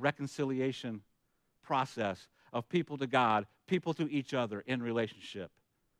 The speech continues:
That, that's our calling. Us for others. And we have to ask ourselves,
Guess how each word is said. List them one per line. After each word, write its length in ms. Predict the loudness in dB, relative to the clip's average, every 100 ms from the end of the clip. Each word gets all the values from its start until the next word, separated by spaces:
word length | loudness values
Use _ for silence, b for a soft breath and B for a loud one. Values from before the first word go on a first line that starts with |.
| _ _ _ _ _ _ _ _ -2
That, 180 | -2 -2 _ _ _ _ _ _ _ -2
that's 360 | 4 4 2 -4
our 100 | -8
calling. 460 | -8 -6 -6 -6 -14 -20 _ _ _ _ _ _ _ _ _ _ _ _ _ 0
Us 460 | 2 2 -6 -12 -18 _ _ _ _ _ _ _ _ _ _ _
for 120 | -4 -2
others. 420 | -2 -4 -14 -18 _ _ _ _ _ _ _ _ _ _ _ _ _ _ _ _ _ _ _ _ _ _ _ _ _ _ _ _ _ _ _ _ -8
And 160 | -4
we 80 | -2
have 140 | -2
to 120 | -2 -2
ask 240 | -2 -4
ourselves, 320 | -12 -10 -10